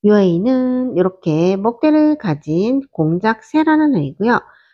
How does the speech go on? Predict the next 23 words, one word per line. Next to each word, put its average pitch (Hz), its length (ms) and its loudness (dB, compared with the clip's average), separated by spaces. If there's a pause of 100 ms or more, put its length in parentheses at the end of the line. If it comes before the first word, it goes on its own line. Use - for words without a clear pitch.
(320)
레드빛도 302 560 0
아니고 277 500 2
자주빛도 180 600 -8
아닌 170 340 -2
와인빛으로 254 840 0
물이 180 260 0
들어있는 160 540 -2
공작새예요. 208 1000 -2 (460)
색감 302 300 0
너무 269 340 2
예쁘죠? 175 720 -2
이 156 100 -8
친구는 202 800 0
외두에도 254 720 0
단가가 180 500 -6
있었던 254 480 -4
아이인데요. 165 420 -2
오늘 160 260 -2
푸름이 170 420 -4
이 160 140 -10
친구 147 460 -4
만 190 300 0
원이에요. 202 480 -2